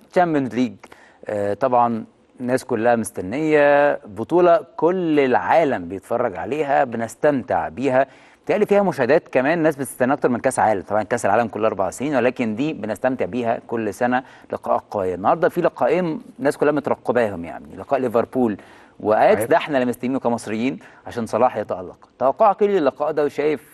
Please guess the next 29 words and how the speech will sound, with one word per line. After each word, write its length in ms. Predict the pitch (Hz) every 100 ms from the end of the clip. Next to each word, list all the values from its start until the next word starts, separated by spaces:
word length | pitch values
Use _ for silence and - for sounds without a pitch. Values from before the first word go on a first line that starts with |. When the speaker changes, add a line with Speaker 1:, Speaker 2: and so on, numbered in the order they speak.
| -
Speaker 1:
ليفربول 540 | 117 127 127 135 147
هيعود 520 | 123 117 110 143 170
ولا 560 | 139 139 143 139 135 123
هيكمل 520 | 110 117 131 131 117
في 180 | 98 -
ال-، 220 | 95 92 87 -
Speaker 2:
لا، 140 | 139 160 -
هي، 160 | 107 123
Speaker 1:
في 80 | 101
الكيرف 380 | 85 139 113
Speaker 2:
هي، 20 | 98
Speaker 1:
الأول؟ 180 | 98 -
Speaker 2:
هي، 280 | 123 156 170
هي، 240 | 123 151
خلينا 240 | 135 127 139
نكون 220 | 131 165
متفقين 500 | 131 101 - 139 151
إن 200 | 120 98
مباراة 300 | 95 95 131 135
ليفربول 420 | 117 - - 120
وأياكس 320 | - 131 -
دي 180 | 101 139
هتبقى 300 | 117 110 104
مباراة 240 | 95 110
مصيرية 560 | 123 - 104 117 117 -
لليفربول. 680 | 98 113 104 101 - 85 76 - - - - -
آه، 300 | 110 110 110
خاصة 320 | 147 147 127
بعد 320 | 120 120 135